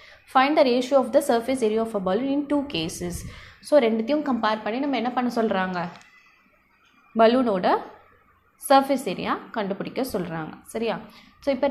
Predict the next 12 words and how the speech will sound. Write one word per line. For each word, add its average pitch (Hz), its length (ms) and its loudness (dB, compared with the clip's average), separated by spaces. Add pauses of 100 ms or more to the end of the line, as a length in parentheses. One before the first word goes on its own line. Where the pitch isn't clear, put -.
ரேடியஸ் 262 400 0
ரெண்டுமே 190 320 -4
கொடுத்துட்டாங்க. 180 520 -6
So, 190 140 -8
என்னது? 196 320 -2 (720)
ஆர் 196 240 0
ஒன் 311 100 0 (140)
is 196 80 -6 (180)
to 285 60 -2 (260)
ஆர் 180 140 2 (100)
டூ 185 100 -2 (580)
நம்ம 196 100 -2